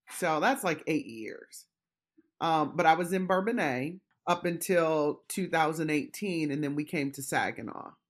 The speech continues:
And, um, when we came to Saginaw in two thousand eighteen and served at,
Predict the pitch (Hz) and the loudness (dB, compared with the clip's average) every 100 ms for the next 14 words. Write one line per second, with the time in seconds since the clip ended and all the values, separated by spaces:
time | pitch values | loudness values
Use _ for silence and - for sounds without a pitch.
0 | _ _ _ _ _ _ - 151 151 139 | _ _ _ _ _ _ -6 0 2 2
1 | 139 139 139 - - 143 135 131 127 127 | 0 -2 -4 -6 -4 0 0 0 0 -2
2 | - 143 147 147 135 147 151 185 156 151 | -4 -6 -2 -2 -2 -6 -6 -2 -2 -4
3 | 139 165 151 151 147 139 135 - - 143 | -4 0 0 0 -2 0 -2 -4 -8 -8
4 | 160 147 147 151 151 - - 170 147 139 | -4 0 0 -2 -4 -6 -6 -4 -4 -4
5 | 151 _ _ _ - 202 180 170 170 - | -8 _ _ _ -6 -2 -2 -2 -8 -12
6 | _ _ _ - - 208 196 196 185 170 | _ _ _ -16 -2 2 2 2 4 4
7 | 151 | 4